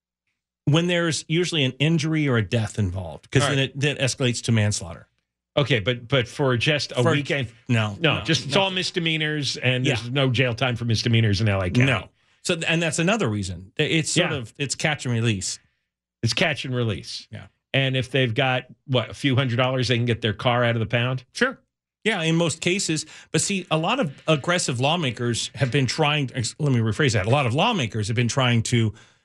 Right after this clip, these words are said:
Speaker 1: enact very aggressive legislation to, uh, permanently impound vehicles in some cases, or impound them for a year, uh, take away licenses for a year.
Speaker 2: Mm.
Speaker 1: Uh, S-, uh, Stern was a big, big proponent of that.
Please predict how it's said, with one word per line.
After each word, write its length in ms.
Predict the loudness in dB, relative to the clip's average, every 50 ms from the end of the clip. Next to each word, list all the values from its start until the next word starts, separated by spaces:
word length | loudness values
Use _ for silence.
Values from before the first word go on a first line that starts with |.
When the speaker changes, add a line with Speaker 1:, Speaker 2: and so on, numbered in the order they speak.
| _ _
Speaker 1:
enact 320 | 0 2 2 2 0 0 0
very 260 | 0 2 2 2 2
aggressive 500 | 0 -2 0 0 0 0 0 0 -2 -2
legislation 880 | -2 0 0 0 -2 0 2 2 2 2 2 2 2 2 4 2 2 0 -4 -10 -20 -20 _ _ _ -2
to, 460 | 0 2 4 4 4 2 2 0 -2 -2
uh, 260 | 0 0 2 2 0
permanently 640 | -2 -2 0 0 0 2 0 -2 -2 -2 -2 0 0
impound 420 | 0 0 0 0 0 0 2 2
vehicles 380 | 2 2 2 0 0 -2 0 0
in 60 | 0
some 180 | 0 0 0 0
cases, 400 | 0 0 0 2 0 0 0 2
or 240 | 2 2 2 2 0 0
impound 400 | 0 0 0 0 0 0 2 2
them 100 | 2 2
for 180 | 2 2 2 2
a 40 |
year, 600 | 2 2 2 2 4 4 4 4 2 2 0 -2 -6 -10 -20 -20 -20 _ -4
uh, 160 | -2 0 0
take 240 | 0 0 -2 -2 -2
away 180 | -2 0 0 2
licenses 640 | 2 4 4 4 4 2 2 0 2 2 2 0 0
for 180 | 0 0 2 2
a 40 | 2
year. 500 | 2 2 4 4 4 4 4 4 4 4
Speaker 2:
Mm. 140 | 4 4 2 0 -4 -12 _
Speaker 1:
Uh, 120 | -4 -2 -2 0
S-, 160 | -2 -2 -2 0
uh, 320 | 0 2 2 2 2 0
Stern 500 | 0 -2 -2 0 2 2 2 2 2 2
was 160 | 0 0 0
a 60 | 0
big, 300 | 0 2 2 0 0 -2 -6 -10 _ _
big 160 | 0 0 0
proponent 440 | -2 -4 -2 0 0 2 2 2 0
of 100 | -2 -2
that. 360 | -2 -4 -4 -4 -6 -10 -14